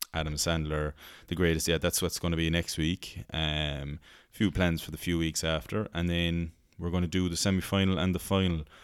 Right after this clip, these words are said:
So thanks for voting so far, guys. Honestly, thanks so much for voting. It has been absolutely the best crack ever. Like, I've had <laughs> so much,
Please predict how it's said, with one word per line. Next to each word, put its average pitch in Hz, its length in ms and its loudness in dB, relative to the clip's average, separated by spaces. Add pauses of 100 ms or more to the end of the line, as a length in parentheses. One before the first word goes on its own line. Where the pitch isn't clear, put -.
(260)
So 87 220 -2
thanks 107 280 2
for 104 120 0
voting 101 360 6
so 92 200 2
far, 92 220 2
guys. 85 180 0
Honestly, 101 380 2
thanks 95 240 -2
so 92 140 0
much 90 160 0
for 85 120 -8
voting. 82 340 0
It 85 200 -2
has 85 140 -2
been 85 260 -2
absolutely 87 880 -2 (280)
the 87 80 0
best 87 340 2
crack 82 300 0
ever. 78 280 -2 (800)
Like, 80 240 0
I've 76 180 2
had 85 180 0
<laughs> - 140 6
so - 40 -4 (200)
much, - 380 -8